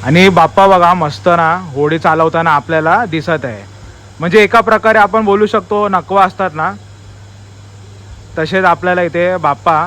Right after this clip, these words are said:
होडी चालवताना दिसत आहेत. उंदीर मामा बघा, हातामध्ये उंदीर मामाचा भगवा ध्वज आहे बघा.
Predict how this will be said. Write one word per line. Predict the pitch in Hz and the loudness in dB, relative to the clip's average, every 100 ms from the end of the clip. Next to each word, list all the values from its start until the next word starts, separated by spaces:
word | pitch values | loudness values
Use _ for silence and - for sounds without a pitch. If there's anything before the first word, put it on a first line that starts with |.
| 185 127 | -6 -10
होडी | 139 160 | -6 -4
चालवताना | 156 156 156 160 160 | -2 -2 -2 -2 -4
दिसत | 160 143 - | -6 -8 -6
आहेत. | 160 156 196 - - - - - - - | -4 -4 -8 -18 -20 -20 -20 -20 -20 -12
उंदीर | 147 165 190 | -4 0 2
मामा | 190 190 185 | 2 2 2
बघा, | 170 147 208 - - - - - - - - - - - - - - - - - | 0 0 -4 -8 -20 -20 -20 -20 -20 -20 -20 -20 -20 -20 -18 -18 -18 -20 -20 -14
हातामध्ये | 135 143 175 175 170 170 151 180 - - - - - - - - - - - - - | -10 -4 -2 -2 0 0 0 -4 -12 -20 -20 -20 -20 -20 -20 -20 -20 -20 -20 -18 -8
उंदीर | 147 160 175 | -4 0 2
मामाचा | 170 170 165 160 147 170 - - - - - - - - - - - - - | 2 2 0 0 0 -4 -12 -18 -18 -18 -18 -18 -18 -18 -18 -18 -18 -16 -4
भगवा | 160 156 185 170 | -2 4 4 4
ध्वज | 165 165 170 175 | 2 2 2 2
आहे | 151 | 0
बघा. | 135 139 | 0 -2